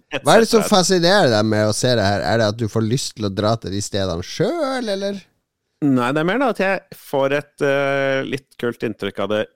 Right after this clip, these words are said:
Speaker 2: uten å trenge å dra dit selv.
Speaker 1: Ja.
Speaker 2: <laughs> Nettopp fordi jeg har lyst til å ma-, dra mange steder, og disse stedene har vært kule å dra til, men de er såpass langt ned på lista at det kommer jeg aldri til å gjøre, så
Speaker 1: Ja.
Speaker 2: da er det litt kult å få sett det via T V-skjermen.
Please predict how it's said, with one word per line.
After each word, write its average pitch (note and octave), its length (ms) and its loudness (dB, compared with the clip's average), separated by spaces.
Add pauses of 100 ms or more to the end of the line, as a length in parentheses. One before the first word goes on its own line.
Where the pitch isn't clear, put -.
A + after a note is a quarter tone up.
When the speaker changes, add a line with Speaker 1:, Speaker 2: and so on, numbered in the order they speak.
Speaker 2:
uten G2+ 680 -6
å G#2+ 100 -4
trenge G#2+ 280 -6
å G2 80 -4
dra F2+ 220 -6
dit G2 180 -6
selv. C#3+ 260 -6 (320)
Speaker 1:
Ja. C#3+ 220 2
Speaker 2:
<laughs> - 40 -14
Nettopp C3 400 -6
fordi A#2 400 -2 (260)
jeg A2 320 -2 (220)
har B2+ 160 -2
lyst G#2 160 -6
til A#2+ 80 -2
å - 20 -2
ma-, G2+ 160 -2
dra G#2+ 160 -2
mange G#2 180 -6
steder, B2 460 0 (220)
og A2+ 220 2
disse A2+ 200 -6
stedene G2+ 240 -2
har F#2+ 80 -4
vært - 80 -18
kule G2+ 220 -2
å - 20 -2
dra G2+ 160 -2
til, C#3+ 320 -4
men A2+ 240 -4
de A2 80 0
er G#2 80 -2
såpass G2+ 320 -8
langt G2+ 220 -6
ned F#2+ 100 -6
på - 80 -12
lista G2 240 -8
at - 80 -12
det F#2 160 -6
kommer G2 160 -6
jeg F#2 80 -2
aldri F#2 160 -8
til - 140 -6
å G2+ 80 0
gjøre, C#3+ 160 0 (180)
så - 160 -8
Speaker 1:
Ja. A2 60 2
Speaker 2:
da A2 100 0
er A2 60 -4
det A2 60 -10
litt - 200 -8
kult G#2 220 -6
å G#2 40 -14
få F3 120 -4
sett - 240 -8
det G#2 200 0
via A#2+ 160 0
T - 120 -4
V-skjermen. - 420 -8